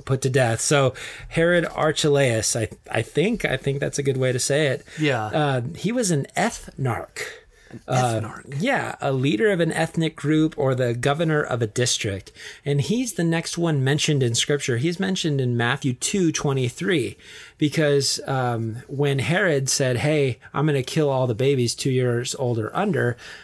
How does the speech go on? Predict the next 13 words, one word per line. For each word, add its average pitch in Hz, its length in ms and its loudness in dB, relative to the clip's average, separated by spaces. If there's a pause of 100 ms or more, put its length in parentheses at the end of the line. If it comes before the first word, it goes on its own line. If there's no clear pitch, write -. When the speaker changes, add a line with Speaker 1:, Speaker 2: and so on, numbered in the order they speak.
(160)
Speaker 1:
God 135 300 0
sent 123 560 0 (140)
Mary, 131 420 0
Joseph, 117 400 -2
and 107 160 -2
Jesus 135 460 0
to 113 200 -4
Egypt. 185 540 -2 (560)
And 131 220 0
now 165 260 2
God 135 300 2
said, 123 240 0
"Return." 127 760 0